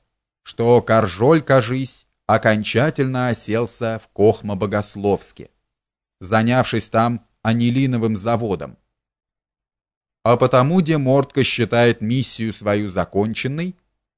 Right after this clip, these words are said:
и просит выслать ему денег на возвращение в Украинск.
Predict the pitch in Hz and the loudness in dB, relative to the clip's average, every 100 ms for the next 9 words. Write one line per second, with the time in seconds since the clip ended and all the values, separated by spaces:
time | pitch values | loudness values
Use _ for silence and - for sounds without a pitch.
0 | _ 120 - 117 165 - 160 110 135 139 | _ -2 0 2 2 0 -4 -2 -4 -2
1 | 131 120 120 110 95 85 120 127 139 139 | -6 -6 -6 -4 -6 -2 -2 -2 -6 -10
2 | _ _ - 113 127 98 110 101 - 104 | _ _ -6 0 0 0 -2 -2 -4 -4
3 | 113 110 107 101 95 98 85 60 - - | -2 -2 -4 -6 -4 -4 -4 -8 -16 -18